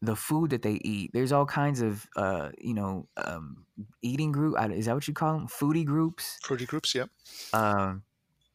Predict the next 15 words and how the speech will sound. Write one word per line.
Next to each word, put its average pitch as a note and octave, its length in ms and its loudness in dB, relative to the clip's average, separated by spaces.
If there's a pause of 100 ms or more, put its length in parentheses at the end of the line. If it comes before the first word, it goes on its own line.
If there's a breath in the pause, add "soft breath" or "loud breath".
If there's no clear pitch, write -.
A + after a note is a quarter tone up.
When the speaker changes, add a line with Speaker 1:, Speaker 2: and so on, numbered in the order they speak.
(340)
Speaker 1:
there's C3+ 220 0
all D#3+ 140 6
types D#3 340 2
of, A#2 240 0
you B2+ 100 0
know, G#2+ 360 2 (100)
uh, D2 380 -2 (140)
ingredients C#3+ 600 0
being A2 320 -2
shared C3+ 580 0
and F#2+ 220 -2
memories C3 560 2
that A2 120 2
are G#2 80 2
shared B2+ 520 2